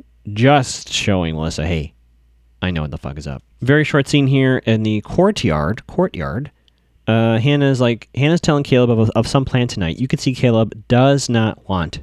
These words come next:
to do this. He does not want to do this, but he's doing it because Hannah has asked him. What is that plan? We'll see shortly. Cut to the class. Ella, and back in Ella's classroom, Arya walks in, and, uh, Mom says, "Did you call the dean?"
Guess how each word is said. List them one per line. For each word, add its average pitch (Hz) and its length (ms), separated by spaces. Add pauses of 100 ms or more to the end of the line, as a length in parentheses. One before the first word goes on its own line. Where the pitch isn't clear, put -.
to - 100
do 71 160
this. - 220
He - 240
does - 200
not 170 360 (320)
want 151 200
to - 60
do 139 140
this, 131 240
but 92 220
he's 101 140
doing 135 220
it 120 80
because 113 220
Hannah 90 400
has 90 120
asked - 260
him. - 160 (200)
What 107 160
is 135 60
that 147 160
plan? 190 280 (160)
We'll - 200
see 165 120
shortly. 196 480 (500)
Cut 156 80
to 165 60
the 135 80
class. 147 500
Ella, 110 480
and 110 100
back 104 220
in 92 220 (100)
Ella's 85 160
classroom, 151 380
Arya 123 200
walks 117 240
in, 123 280 (360)
and, 104 480
uh, 85 200
Mom 107 240
says, 107 260
"Did 117 160
you 120 60
call 123 240
the 120 80
dean?" 160 320